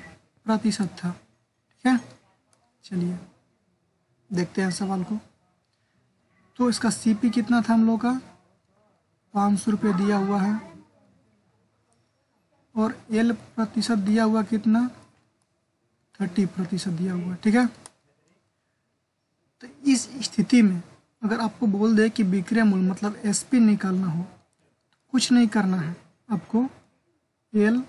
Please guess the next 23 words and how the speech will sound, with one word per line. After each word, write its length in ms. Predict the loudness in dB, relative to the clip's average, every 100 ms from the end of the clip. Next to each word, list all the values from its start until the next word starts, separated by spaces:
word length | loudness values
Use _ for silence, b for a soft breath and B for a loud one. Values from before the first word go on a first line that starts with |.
| -12 -20 _ _ _ _ -4
into 380 | 0 2 2 4
में 240 | 6 4 -2 -14 _ _ _ _ _ _ _
फ़ाइव 320 | -4 0 0 2
हंड्रेड, 380 | 2 2 2 0 -6 _ _ _ _ _ -6
कहने 260 | 0 2 2
का 120 | 0
मतलब 380 | 0 0 -2 0
है 80 | 0
कि 100 | -4
formula 340 | -4 -4 -2
लिखता 240 | -4 -6 -4
हूँ 80 |
मैं, 140 | -2 -4 -10 _ _ -18 -14 -14 -16 -20 -20 -20 -20 _ _ _ _ _ _ _ _ _ _ _ _ _ _ _ _ -2
एल 280 | 2 2 0 -2 0
into 320 | 0 2 2
में, 240 | 2 0 -4 -14 _ _ -2
L 140 | -2
प्रतिशत 500 | -2 -10 -6 -4 -2
into 260 | -2 -2 0
में 180 | 0 -2 -6 -20 _ _ _ -16
सीपी 500 | 0 0 2 0 0 -2 -12 _ _ _ -18
upon 400 | -4 2 2 0 -8 _ _ _ _ _ _ _ _ _ _ _ _ _ _ -6
hundred 340 | -2 0 -2